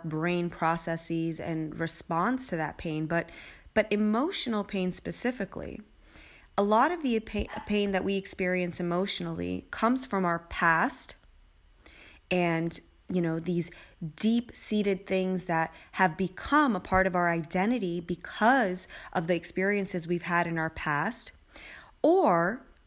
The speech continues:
it comes from a fear of this unknown future that we have yet to experience. And contingent upon where your pain is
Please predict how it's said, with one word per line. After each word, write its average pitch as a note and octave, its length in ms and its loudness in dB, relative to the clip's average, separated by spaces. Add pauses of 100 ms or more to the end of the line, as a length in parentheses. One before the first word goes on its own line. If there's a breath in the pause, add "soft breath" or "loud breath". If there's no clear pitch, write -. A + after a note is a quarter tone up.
(400)
it B3 160 4
comes A#3+ 440 2
from G#3 180 2
a G3+ 60 2
fear G3 720 0 (160)
of G3 160 0
this G3 240 0 (160)
unknown A3+ 640 4
future F#3 720 -4 (160)
that F#3 180 -2
we F#3+ 140 0
have F3+ 160 2
yet E3+ 320 0
to - 100 -6
experience. E3 960 -6 (960 loud breath)
And G#3+ 380 2 (600)
contingent D#4+ 520 0
upon G#3 340 0
where G3+ 180 2
your G#3 220 0
pain F#3+ 340 -2
is F3 280 -2